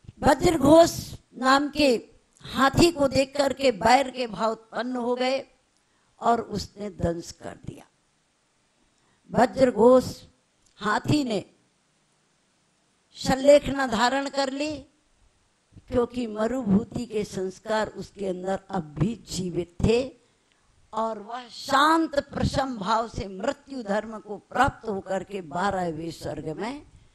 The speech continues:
देव हो गया। और इधर वह सर्प मर करके कहाँ चला गया? पंचम नरक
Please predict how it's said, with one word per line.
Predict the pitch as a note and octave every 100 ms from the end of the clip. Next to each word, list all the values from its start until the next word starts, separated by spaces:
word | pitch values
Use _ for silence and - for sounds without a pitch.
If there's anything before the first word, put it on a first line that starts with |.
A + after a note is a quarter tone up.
| _ _ F#3
देव | E3+ B2+
हो | A#2+ B3+
गया। | C#4 - _ _ _ _ _ _ _
और | A3 A#3+
इधर | G#3 G#3+ G#3 G#3+ C#4
वह | B3 A3+ F#3+
सर्प | - A3+ C4 - - _ _ -
मर | F3 G3 A3
करके | A3 G#3+ A3 A#3
कहाँ | G3+ G#3+
चला | A3 A3+ A3 G#3+
गया? | A3+ C#4 D4 _ _
पंचम | C#3+ F3 F3 - C3
नरक | A2 - -